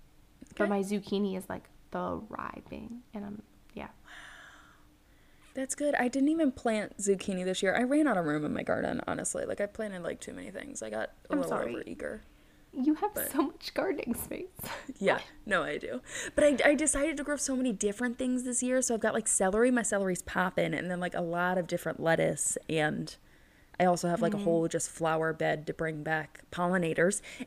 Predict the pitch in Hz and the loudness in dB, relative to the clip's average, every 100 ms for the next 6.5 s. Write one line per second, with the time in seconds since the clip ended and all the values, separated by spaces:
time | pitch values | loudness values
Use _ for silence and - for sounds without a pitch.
0 | - 254 262 202 - - 190 - - 160 | 6 8 8 4 -6 -4 -2 -2 -4 -4
1 | 156 156 247 - - 190 165 170 160 170 | 2 4 4 0 -2 -2 -2 -4 0 2
2 | 202 - 196 185 - 165 170 185 190 - | 2 0 -4 -4 -4 -4 -2 -2 -4 -10
3 | - - - 180 180 185 180 - 165 160 | -20 -20 -4 0 2 2 2 0 -2 -2
4 | 160 - 180 - - - 208 196 180 208 | -4 -6 -6 -6 -4 -4 -2 0 0 0
5 | 180 180 175 165 - - - - - - | -2 -2 -2 -4 -6 -14 -20 -20 -16 -10
6 | 156 147 208 196 190 | -8 -6 -4 -2 -4